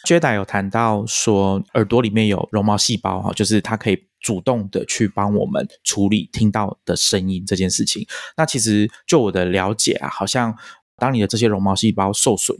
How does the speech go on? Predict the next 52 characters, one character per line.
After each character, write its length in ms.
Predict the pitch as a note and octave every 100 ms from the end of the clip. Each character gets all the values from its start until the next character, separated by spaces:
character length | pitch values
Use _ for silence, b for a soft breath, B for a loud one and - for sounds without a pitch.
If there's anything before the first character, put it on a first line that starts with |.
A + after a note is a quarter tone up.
| - -
到 120 | A2
一 40 |
定 100 | F#2+ G#2
的 60 |
程 180 | - G2+
度 180 | G#2+ F#2+
的 80 | E2
时 180 | - -
候， 280 | - G2+ - B B
助 140 | - C#3
听 160 | C3
器 160 | B2 B2+
好 120 | A2
像 180 | - G2+
就 160 | F#2+ G2+
会 260 | - G#2 G#2 b
丧 220 | - A2+
失 140 | F#2 F3
它 200 | G2 F2+
的 80 | F#2+ -
功 240 | G#2 G2+
能 100 | G2+ -
了 100 | -
嘛， 80 | -
你 80 | G#2+
可 120 | -
能 100 | F#2+
就 120 | F#2+
是 120 | G#2 A2
要 100 | G2+
改 160 | -
成 180 | - -
使 200 | - G2
用 240 | G2+ G2 -
电 160 | G#2+
子 220 | D#2+ E2+
耳。 260 | D2+ D#2 - _ _
电 120 | D3+
子 100 | A#2
耳 40 | F#2+
跟 100 | G#2
助 140 | A#2+
听 140 | A2 G#2
器 100 | G#2
就 80 |
是 100 | G#2
不 140 | - A2
一 40 |
样 180 | - F#2
的 60 | -
东 200 | - -
西。 240 | -